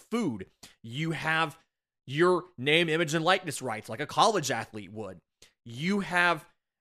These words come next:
uh, uh, uh, recourse for different violations of different policies. You know exactly what's going to happen as far as,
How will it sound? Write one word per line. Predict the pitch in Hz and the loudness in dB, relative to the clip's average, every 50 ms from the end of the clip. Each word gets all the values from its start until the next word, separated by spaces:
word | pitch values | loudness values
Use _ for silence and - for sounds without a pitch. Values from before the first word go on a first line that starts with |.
| _ _ | _ _
uh, | 117 | -10
uh, | 120 139 73 - - - 80 - 127 120 120 113 - - | -10 -10 -10 -12 -14 -10 -8 -8 -8 -8 -10 -12 -14 -14
uh, | - 131 120 92 107 - _ _ _ _ _ _ _ _ _ _ _ | -12 -12 -12 -12 -14 -18 _ _ _ _ _ _ _ _ _ _ _
recourse | - 143 143 214 262 233 - - 160 147 143 127 123 - - - _ - _ _ _ _ _ | -10 -2 0 0 0 0 -2 -2 0 2 2 2 0 -6 -10 -12 _ -20 _ _ _ _ _
for | - - - 175 175 175 170 165 160 156 139 - _ _ _ _ _ - | -12 0 2 4 6 6 6 6 4 2 -2 -6 _ _ _ _ _ -16
different | 107 120 165 175 170 - 185 175 - | 0 4 4 4 4 2 -2 -2 -2
violations | 131 113 139 151 160 165 160 147 156 165 170 160 - 165 160 156 143 | -4 0 2 4 4 4 4 4 2 2 2 0 0 -2 -2 -2 -2
of | 139 135 131 | -2 -2 0
different | 151 151 - 139 139 - | 0 0 0 -2 -6 2
policies. | - 190 196 202 196 - - 147 139 127 123 | 4 4 4 4 2 0 -2 -4 -4 -4 -4
You | 135 170 | -4 -2
know | 165 160 165 165 | 2 4 4 4
exactly | 160 147 127 117 143 147 147 - 160 139 | 4 2 2 2 4 4 4 2 0 -2
what's | 127 117 110 143 151 139 - - | -4 -2 -2 -2 -2 -2 -4 -4
going | - 151 151 147 135 | -2 -2 -2 -2 -2
to | - 131 117 | -4 -4 -4
happen | 117 156 185 190 185 - 208 196 202 - | 2 4 4 4 4 0 -2 -4 -4 -4
as | - 127 123 - | -6 -8 -8 -8
far | - 139 127 123 120 | -6 -4 -4 -4 -4
as, | 113 104 - - - | -6 -10 -12 -14 -16